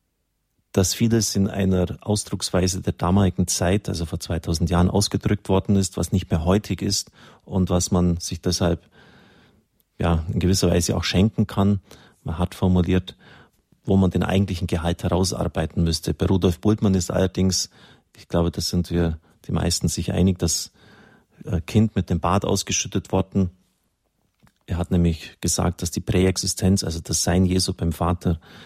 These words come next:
die Wunder, die Jungfrauengeburt, die leibliche Auferstehung, all das sei mythologische Ausdrucksweise und man müsste das entfernen vom Evangelium und zum Eigentlichen kommen. Damit hat er natürlich den Glauben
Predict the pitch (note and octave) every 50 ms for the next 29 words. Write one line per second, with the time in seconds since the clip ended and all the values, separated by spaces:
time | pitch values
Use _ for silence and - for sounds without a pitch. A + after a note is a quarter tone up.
0 | - _ - - E2+ E2 F#2 G2+ G#2+ G#2+ F#2+ F2+ F2 - - _ _ _ _ -
1 | F#2+ F#2 G2+ A2 G#2 - - - F2 F2 E2+ - - - F2 E2+ E2 - - -
2 | _ _ _ _ _ - - _ _ _ _ _ _ _ _ _ _ _ _ _
3 | - F#2 E2+ F2+ F2+ F#2+ F#2+ - F2+ E2 G2+ - F#2+ F#2 - G2 - - - F#2+
4 | G2 G2 G2+ - F#2+ F#2 - - F#2+ F#2+ - - - F#2+ F2+ F2+ F#2+ - G2+ G2
5 | - - F#2+ F2+ F#2 G2+ G#2+ - A2 F#2 - - F#2+ F2+ E2+ - _ _ _ _
6 | _ - _ _ G2+ A2 A#2+ - - - - F2+ - - - F#2+ F2 F2+ G2 G2
7 | - G#2+ G#2 G2+ - _ - - - _ _ - F#2 F2+ F2 F#2+ G#2 A2 - -
8 | - - F2+ E2+ - - - - - _ _ _ _ _ - F2+ - - - F2+
9 | G2 A2 G#2+ - - G2 G2 - - - F2+ - F#2+ F#2 F#2 F2+ F2+ E2+ - -
10 | F#2 - F#2 F2+ F2 F2 - - D2+ - E2+ - - - E2 E2+ E2 D#2 - F2
11 | E2 F2 E2+ F2+ F2+ - F#2 F2+ F2 - F#2+ F2+ F2+ - - F2+ E2 - - F2
12 | F2+ F#2 F#2+ F#2 F2